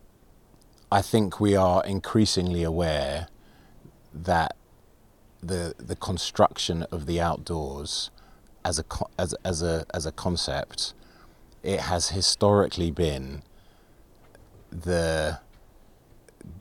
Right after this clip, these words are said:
gnarled, wizened white guy in a puffer jacket and a beard enduring, uh, you know, the, the, the,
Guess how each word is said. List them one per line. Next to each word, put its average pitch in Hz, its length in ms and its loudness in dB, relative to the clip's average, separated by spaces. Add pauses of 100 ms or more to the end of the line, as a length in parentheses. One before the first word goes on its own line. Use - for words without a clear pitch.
(220)
gnarled, 87 760 0
wizened 78 600 -4 (920)
white 87 280 0
guy 76 220 -4
in 73 80 -6
a 76 40 -10
puffer 80 260 -4
jacket 71 380 -6
and 73 100 -10
a 71 40 -10
beard 71 480 -6 (880)
enduring, 87 1000 0 (580)
uh, 76 500 0 (200)
you 92 100 -4
know, 73 180 -4
the, 78 420 -8
the, 80 240 -8
the, 90 220 -4